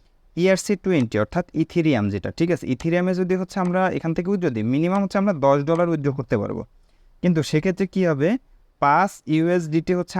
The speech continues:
আমাদের এখান থেকে চার্জ কাটবে। অর্থাৎ এখান থেকে ট্রান্সফার করে যে আপনি আপনার অ্যাকাউন্টে নিবেন, আমি যদি এখানে পনেরো ডলার দেই, সরি, এখানে যদি আমি পনেরো ডলার দেই, আমার অ্যাকাউন্টে যাবে হচ্ছে শুধুমাত্র পাঁচ ডলার যাবে। আর বাকি এই যে দশ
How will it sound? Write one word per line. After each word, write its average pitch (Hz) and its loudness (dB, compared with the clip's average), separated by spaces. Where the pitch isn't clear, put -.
আমাদের 147 2
এখান 151 -4
থেকে 180 -4
চার্জ 165 0
কাটবে। 101 -4
অর্থাৎ 202 0
এখান 165 -2
থেকে 190 -2
ট্রান্সফার 143 0
করে 185 2
যে 185 2
আপনি 185 -4
আপনার 175 -4
অ্যাকাউন্টে 165 -2
নিবেন, 143 0
আমি 120 -2
যদি 147 -2
এখানে 185 0
পনেরো 156 2
ডলার 175 2
দেই, 143 2
সরি, 104 -2
এখানে 127 0
যদি 147 -2
আমি 165 0
পনেরো 151 2
ডলার 175 2
দেই, 269 4
আমার 151 2
অ্যাকাউন্টে 175 0
যাবে 180 2
হচ্ছে 185 -4
শুধুমাত্র 175 0
পাঁচ 147 4
ডলার 117 0
যাবে। 104 -6
আর 107 0
বাকি 135 0
এই 131 0
যে 139 0
দশ 147 4